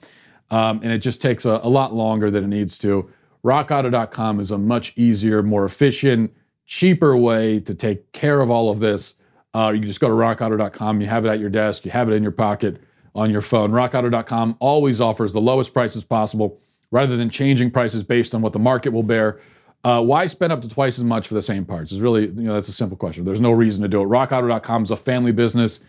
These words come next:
They've been serving auto parts customers online for twenty years. You can go to rock auto dot com to shop for auto and body parts from hundreds of manufacturers. Best of all, prices at rock auto dot com are always reliably low, uh, and the same for professionals and do-it-yourselfers. I mean, r-, r-, the guys at rock auto dot com, they're going to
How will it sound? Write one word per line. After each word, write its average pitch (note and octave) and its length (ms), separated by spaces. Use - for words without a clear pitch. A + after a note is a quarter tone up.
They've A2 120
been A2 80
serving A#2+ 320
auto C3 220
parts B2 300
customers A#2+ 460
online B2 400
for G#2+ 120
twenty B2 240
years. A#2+ 160
You B2 40
can B2+ 60
go C3 80
to A#2 60
rock C3+ 280
auto C3 200
dot B2 160
com C#3 220
to A2 60
shop C#3 340
for A#2+ 140
auto C#3 280
and A2 100
body C3+ 200
parts C3+ 260
from G#2+ 120
hundreds E3 260
of C#3 60
manufacturers. A#2+ 600
Best F#3+ 240
of E3+ 80
all, D3 160
prices D3 360
at C#3+ 60
rock C#3 240
auto C3 140
dot B2 160
com A#2+ 320
are A#2 200
always C3+ 480
reliably G2 480
low, F#2+ 320
uh, G#2 300
and A2 180
the G#2+ 60
same A#2 320
for G#2 140
professionals G#2 580
and G2+ 100
do-it-yourselfers. F#2+ 640
I G2 40
mean, G2+ 100
r-, A2 260
r-, A#2 120
the A2+ 80
guys A#2 240
at G#2+ 40
rock G#2+ 240
auto G#2 200
dot G2+ 200
com, G2+ 280
they're G#2 100
going G#2 300
to G2+ 340